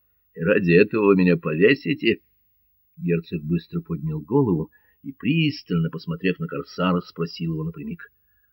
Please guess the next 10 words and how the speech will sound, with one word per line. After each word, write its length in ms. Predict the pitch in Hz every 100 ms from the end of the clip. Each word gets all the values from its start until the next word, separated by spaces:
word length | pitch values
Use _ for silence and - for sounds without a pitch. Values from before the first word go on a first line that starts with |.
| -
«А 240 | 95 110
как 440 | 107 147 160 151 147
вы 200 | 156 151
поступите, 880 | 156 156 - - 82 - 85 - 78
если 480 | 78 85 82 - 85
я 320 | - 82 - _ _ _ _ _ -
отпущу 760 | 82 - - 85 - - 95
вас 280 | 85 85 -
на 160 | 87 82
свободу?» 720 | - 85 80 110 143 165